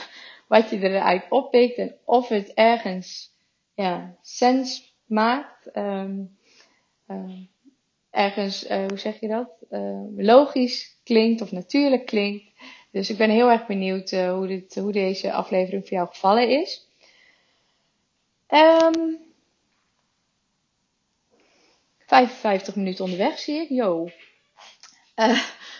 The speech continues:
nou, dat zegt ook wel genoeg over het excitement wat ik hierover voel. Ehm,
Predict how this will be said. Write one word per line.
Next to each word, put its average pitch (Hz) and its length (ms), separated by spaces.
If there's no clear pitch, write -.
nou, 90 220
dat 247 160
zegt - 240
ook 214 140
wel 220 160
genoeg 240 420
over 214 320
het 202 140
excitement 214 480
wat 202 200
ik 196 100
hierover 196 360
voel. 226 460
Ehm, 196 420